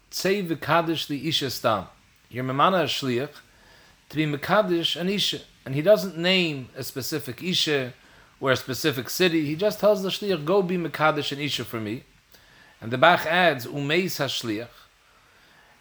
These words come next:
And the Meshaleach has no idea who the shliach was mekadosh. So the halacha is, "Aser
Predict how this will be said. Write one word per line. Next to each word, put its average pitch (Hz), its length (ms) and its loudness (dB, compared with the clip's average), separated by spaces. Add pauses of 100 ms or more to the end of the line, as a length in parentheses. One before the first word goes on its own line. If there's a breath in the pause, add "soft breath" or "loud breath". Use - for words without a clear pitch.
(120)
And 139 300 4
the 139 220 6
Meshaleach 165 480 2
has 139 240 2
no 160 200 2
idea 165 600 2 (600)
who 190 120 0
the 170 120 4
shliach 170 380 0
was 139 140 0
mekadosh. 170 680 2 (360)
So - 160 -8
the 131 120 8
halacha 156 380 6
is, 123 400 -6 (160)
"Aser 151 540 0